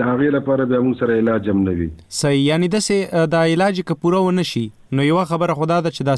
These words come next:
Speaker 2: سړی همیشه ځان سره دا ټي بي جراثیم ګرځي، ارځي ته چې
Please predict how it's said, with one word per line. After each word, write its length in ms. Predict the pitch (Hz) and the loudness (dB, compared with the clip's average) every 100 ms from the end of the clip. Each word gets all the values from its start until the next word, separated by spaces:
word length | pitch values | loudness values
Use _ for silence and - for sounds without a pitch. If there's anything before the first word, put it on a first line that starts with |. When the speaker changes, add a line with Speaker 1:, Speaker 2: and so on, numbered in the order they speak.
| - | 0
Speaker 2:
سړی 300 | 139 160 156 | 0 2 2
همیشه 320 | 135 123 151 147 | -2 -2 -2 -2
ځان 120 | 143 - | -2 -2
سره 280 | 135 135 123 | 0 0 0
دا 40 | 113 | -2
ټي 200 | - 131 131 | 0 0 2
بي 100 | 123 | 2
جراثیم 560 | 120 113 107 139 139 | 2 0 -2 0 0
ګرځي، 300 | 127 117 123 143 | 0 0 0 0
ارځي 160 | 139 147 | -2 -4
ته 120 | 151 | -4
چې 140 | - | -2